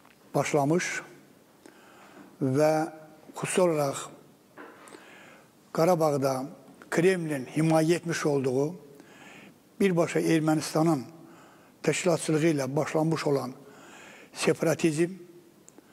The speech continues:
və bu fonda Qərbi Azərbaycanda yaşayan iki yüz əlli mindən çox soydaşımızın vəhşicəsinə deportasiya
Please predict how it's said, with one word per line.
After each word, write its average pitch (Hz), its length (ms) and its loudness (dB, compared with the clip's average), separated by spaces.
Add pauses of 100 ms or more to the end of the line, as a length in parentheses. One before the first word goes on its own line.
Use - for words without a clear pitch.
(600)
və 151 320 2 (640)
bu 190 220 2
fonda 147 500 0 (1160)
Qərbi 165 300 4
Azərbaycanda 165 720 2
yaşayan 156 560 0 (100)
iki - 200 0
yüz 196 260 2
əlli 165 240 4
mindən 156 400 0
çox - 300 -2 (840)
soydaşımızın 165 920 2 (640)
vəhşicəsinə 170 800 2 (140)
deportasiya 160 720 0